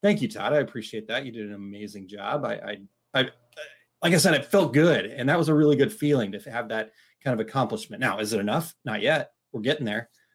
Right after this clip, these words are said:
Um, you know, we, we have, have our goal that we're reaching towards, but these are little milestones. These are things that you have to check off along the way to go, "Yep, one step closer,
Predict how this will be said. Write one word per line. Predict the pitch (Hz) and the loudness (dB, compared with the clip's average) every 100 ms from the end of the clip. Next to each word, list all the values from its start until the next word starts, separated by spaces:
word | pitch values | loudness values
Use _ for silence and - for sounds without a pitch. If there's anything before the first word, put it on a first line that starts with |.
| _ - | _ -6
Um, | 110 107 107 | -4 -4 -6
you | 110 | -8
know, | 107 | -6
we, | 113 - | -6 -8
we | 117 | -10
have, | 107 110 101 _ _ | -8 -8 -8 _ _
have | - 110 | -4 0
our | 110 104 | 0 0
goal | 131 165 107 117 - _ _ - | 2 4 2 -2 -8 _ _ -2
that | 127 | 2
we're | 113 | 4
reaching | 131 196 165 - | 4 2 0 0
towards, | 110 101 110 - _ - | 0 -2 -6 -12 _ -4
but | - - | -2 2
these | 165 170 | 2 2
are | 170 | 2
little | 160 139 | 4 4
milestones. | 127 135 - 104 92 | 4 2 0 -8 -8
These | 123 135 | -6 -6
are | 135 | -6
things | - 135 123 | -4 -4 -4
that | |
you | 117 | -6
have | 113 110 | -6 -8
to | |
check | - - 127 - | -14 -8 -8 -6
off | 123 117 104 | -8 -8 -8
along | 110 113 104 | -4 -2 -2
the | |
way | 101 127 127 101 104 | 0 2 4 2 -2
to | 104 | -4
go, | 104 | 0
"Yep, | 107 175 - _ _ _ 113 | 2 0 -2 _ _ _ -4
one | 117 | -4
step | 110 135 117 | -2 -2 -2
closer, | - 120 - | 0 0 -2